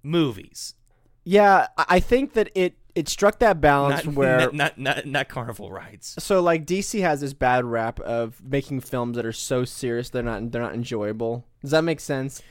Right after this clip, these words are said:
Speaker 2: Where a film can be so serious that it, that it's not fun to watch.
Speaker 1: Like Batman versus Superman?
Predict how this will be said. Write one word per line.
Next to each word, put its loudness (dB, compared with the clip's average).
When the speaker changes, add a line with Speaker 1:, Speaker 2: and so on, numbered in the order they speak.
Speaker 2:
Where 4
a 0
film 2
can 0
be -2
so 2
serious -2
that -4
it, -4
that -8
it's -8
not -4
fun -6
to -2
watch. -6
Speaker 1:
Like -6
Batman -4
versus -10
Superman? -10